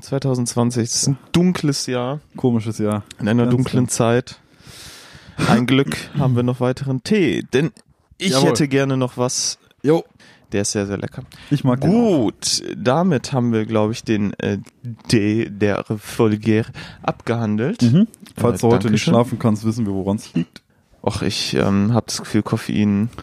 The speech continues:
Speaker 1: schränkt mich gar nicht mehr so ein.
Speaker 2: So, also in der Theorie, äh, sind wir jetzt, ich sag mal, mit den Sachen, die so am aktuellsten anstehen, auch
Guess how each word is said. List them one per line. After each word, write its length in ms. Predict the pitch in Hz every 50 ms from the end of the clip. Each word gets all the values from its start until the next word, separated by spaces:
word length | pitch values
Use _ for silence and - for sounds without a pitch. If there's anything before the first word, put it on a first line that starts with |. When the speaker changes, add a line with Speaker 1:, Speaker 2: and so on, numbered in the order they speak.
| - -
Speaker 1:
schränkt 280 | - - - 107 110 117
mich 140 | 107 - -
gar 120 | - 104
nicht 160 | 98 104 - -
mehr 80 | 104
so 120 | 101 104 -
ein. 240 | - 107 107 113 - - - - - - - - - - - - - _ _ _ _ _ - _
Speaker 2:
So, 520 | 113 117 117 123 131 160 170 139 117 107 104
also 280 | 117 135 143 147 151
in 140 | 151 151 156
der 80 | 170 175
Theorie, 720 | - - 175 165 151 143 151 190 226 233 233 220 220 226
äh, 680 | 226 - 147 147 143 147 151 147 147 143 143 143 139 123 123 117 - - - 78
sind 380 | 113 110 107 117 143 180 -
wir 80 | 127 117
jetzt, 200 | 120 117 - -
ich 100 | 110 -
sag 160 | 123 120 123
mal, 140 | 131 120 113
mit 200 | 113 110 110 -
den 380 | 113 110 104 104 104 107 -
Sachen, 280 | 98 110 110 113 139 131
die 120 | 110 110
so 140 | 104 98 104
am 140 | 95 98 - -
aktuellsten 680 | 135 - _ - 135 120 120 131 135 - - - -
anstehen, 500 | 62 - 127 139 - - - 131 123 120
auch 180 | 82 85 101